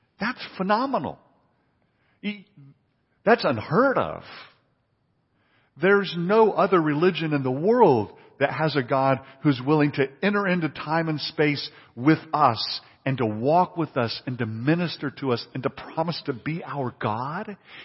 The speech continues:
And yet that's what, that is what is happening as God comes and he meets with Abraham. It's absolutely, really mind-boggling. Because here's what God is saying. And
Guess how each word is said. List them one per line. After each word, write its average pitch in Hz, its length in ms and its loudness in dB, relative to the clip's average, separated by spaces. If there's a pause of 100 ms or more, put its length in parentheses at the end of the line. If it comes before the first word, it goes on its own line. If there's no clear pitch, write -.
And 156 100 -8
yet 170 260 2
that's 208 360 -6
what, 202 180 2 (460)
that 220 260 -2
is 240 180 -4
what 180 200 -2
is 175 100 -2
happening 180 640 -6
as 135 160 -6
God 156 340 -2
comes 190 520 -4
and 151 100 -4
he 139 160 -8
meets 165 500 -6 (220)
with 190 160 -2
Abraham. 196 400 -4 (160)
It's 180 240 0
absolutely, 196 720 0
really 143 440 2 (1300)
mind-boggling. 104 960 -6 (1400)
Because - 340 -6
here's 220 220 -4
what 196 200 -2
God 151 220 0
is 147 160 -4
saying. 113 300 -4 (280)
And 139 180 0